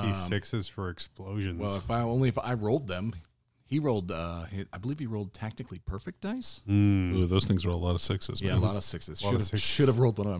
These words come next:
Speaker 1: mob rules dice. Probably would not have. Um, just did a ton of damage to stuff over there, and, uh, basically he was like, "That's it, I quit, I surrender." I was like, "All right, cool, concede, thanks. Give me your hand.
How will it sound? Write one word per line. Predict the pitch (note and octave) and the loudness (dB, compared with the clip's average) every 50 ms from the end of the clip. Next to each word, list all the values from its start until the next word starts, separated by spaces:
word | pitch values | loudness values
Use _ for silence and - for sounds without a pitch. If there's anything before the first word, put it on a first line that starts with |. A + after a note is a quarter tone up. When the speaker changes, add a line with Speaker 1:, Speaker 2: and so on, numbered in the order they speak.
| F2 F#2 | -2 -2
Speaker 1:
mob | G#2 A2 - | -2 -2 -2
rules | F#2 F#2+ F2 E2+ - | -2 -4 -4 -4 -4
dice. | - D2+ D2 D2+ - | -6 -6 -8 -8 -8
Probably | - - F#2+ F#2 F2 | -6 -6 -6 -4 -4
would | D#2+ D#2+ D#2+ | -4 -4 -6
not | F2 F2 F2 E2 - | -6 -6 -6 -6 -8
have. | C2+ C#2 D2 - - - - _ _ _ _ _ _ _ _ _ _ - | -8 -10 -10 -12 -16 -20 -20 _ _ _ _ _ _ _ _ _ _ -6
Um, | G2 F#2+ F#2 F#2 F2+ F2 E2+ F2 - _ _ | -4 -2 -2 -2 -2 -4 -6 -6 -10 _ _
just | B2 B2+ D3 - | 0 0 0 2
did | - C#3+ A#2+ | 2 2 2
a | A2+ | 0
ton | - - A#2 G#2 | 0 -2 -2 -2
of | G2 | -2
damage | F#2 F#2 F#2 F2+ - | -2 -2 -2 -4 -4
to | G#2+ | -6
stuff | - - G2+ E2+ - | -4 -4 -4 -4 -2
over | F2+ F2 F2 | -4 -4 -4
there, | E2+ F2 E2+ E2+ E2+ E2 - - _ _ | -6 -6 -6 -6 -8 -10 -14 -20 _ _
and, | E2 E2 D#2+ D2+ D#2+ D#2+ D#2 | -10 -8 -6 -6 -6 -8 -8
uh, | D2+ D2+ D2+ | -8 -10 -10
basically | D2+ E2+ E2+ E2 - - - E2+ E2+ | -10 -10 -10 -10 -10 -10 -8 -8 -6
he | E2 F#2+ | -6 -6
was | F2+ F2 F2+ | -6 -6 -6
like, | F2 E2 | -8 -6
"That's | - A2 G#2+ - | -6 -6 -2 0
it, | A#2+ G#2+ F#2+ | 0 0 0
I | F2+ F#2 F2+ - | -2 -4 -6 -8
quit, | - - G2 F#2+ F2+ - _ | -10 -8 -8 -8 -8 -10 _
I | - | -12
surrender." | F2+ - F2+ F2 E2 D#2 D2+ G2 - - | -12 -8 -8 -6 -6 -8 -8 -12 -10 -8
I | F#2+ | -8
was | F#2 F2+ | -6 -6
like, | G2 F2 E2 E2 | -6 -8 -4 -2
"All | A2 D3+ | -2 -2
right, | C3+ G2 - | -2 -4 -4
cool, | - C#3 B2 G#2 - | -2 0 0 0 0
concede, | - A#2+ G2 - B2+ B2+ C#3+ E3 F3 - _ | -2 -2 -2 0 -2 -2 -2 -4 -6 -12 _
thanks. | - A2 G2 E2+ - - - _ _ _ | -6 -4 -4 -4 -6 -10 -12 _ _ _
Give | - A#2+ | 0 0
me | A#2+ | 2
your | A#2 G#2+ | 2 2
hand. | A2 G2+ E2+ D#2 - | 0 0 -2 -4 -8